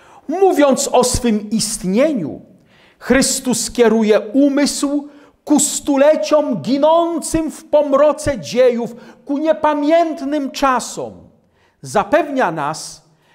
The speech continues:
że nie było nigdy takiego czasu, w którym by nie zostawał w ścisłej łączności z wiecznym Bogiem”. A więc w tym cytacie Ellen White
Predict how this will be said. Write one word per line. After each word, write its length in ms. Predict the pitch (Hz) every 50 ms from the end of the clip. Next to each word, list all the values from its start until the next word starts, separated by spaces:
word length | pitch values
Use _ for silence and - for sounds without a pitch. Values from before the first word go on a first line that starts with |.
| _ _ -
że 280 | 160 131 185 254 262
nie 180 | 262 269 285 269
było 380 | 190 285 294 302 294 294 285
nigdy 800 | 269 269 277 320 311 294 311 339 381 370 285 208 196 151 233 226
takiego 580 | 220 226 226 202 208 - 226 208 160 185 196 185
czasu, 720 | 190 - - 220 190 165 - - - - 160 151 160 175 170 _ _ _ _ _ _ _ _ _
w 140 | _ _
którym 400 | _ - - 208 214 214 220 196
by 180 | 160 143 190 196
nie 180 | 185 196 185 151
zostawał 760 | 156 175 - - - - 220 214 208 175 185 185 180 165 143
w 120 | - -
ścisłej 800 | - - - - - - 311 294 - - - 294 277 311 311 294 269
łączności 1080 | 285 262 262 240 - - - 196 170 156 151 147 - - - - 151 151 151 147 - _
z 180 | - 120 120 120
wiecznym 640 | 117 139 151 139 - - - - - 147 139 135 127 113
Bogiem”. 420 | 170 180 185 151 123 - 92 - - - _ _ _ _ _ _ _ _ _ _ _ _ _ -
A 80 | 254
więc 200 | 370 349 294 -
w 100 | - -
tym 540 | - _ - 247 254 240 233 226 226 - - - - - - - - _ _
cytacie 840 | - - - - - - 202 214 208 208 - 202 190 180 170 160 - - - - _ _
Ellen 280 | 180 175 170 165 165 156
White 440 | 151 160 165 180 196 202 196 -